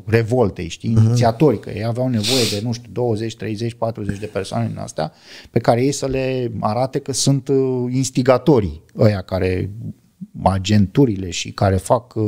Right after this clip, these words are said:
Speaker 1: au instigat, de fapt, uh, revolta. Ei, toată operațiunea asta a produs această,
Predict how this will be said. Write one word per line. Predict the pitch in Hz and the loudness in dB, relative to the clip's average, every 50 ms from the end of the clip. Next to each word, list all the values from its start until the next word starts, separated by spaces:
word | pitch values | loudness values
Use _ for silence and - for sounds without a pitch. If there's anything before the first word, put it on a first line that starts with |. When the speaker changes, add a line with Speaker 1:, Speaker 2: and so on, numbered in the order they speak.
| 104 104 | 0 0
Speaker 1:
au | 104 104 107 110 | 0 0 -2 -2
instigat, | 107 107 107 - - 117 110 107 117 117 117 120 - _ | -4 -4 -6 -6 -6 -4 0 2 4 4 2 0 -6 _
de | - 120 | -8 -8
fapt, | 104 - - 113 110 - _ - | -6 -2 0 0 0 0 _ -4
uh, | - 113 110 110 107 107 107 - - - - - - - _ - | 0 0 2 2 2 0 -4 -6 -10 -20 -20 -20 -20 -16 _ 2
revolta. | 135 127 117 113 113 98 85 - - _ _ - - - - _ | 4 4 4 4 2 0 -2 -4 -10 _ _ -20 -20 -20 -6 _
Ei, | - 143 131 | 2 2 2
toată | - 160 160 - 175 | 4 2 2 2 0
operațiunea | 165 180 165 156 151 135 - 139 131 151 | 2 2 2 2 2 0 -2 -4 -4 -4
asta | 160 - 208 | -4 -2 -2
a | 208 | -2
produs | 202 - 208 208 208 214 202 - | 0 2 2 2 2 2 -2 -2
această, | 214 202 - 220 202 - - 226 | -2 0 0 0 0 0 2 2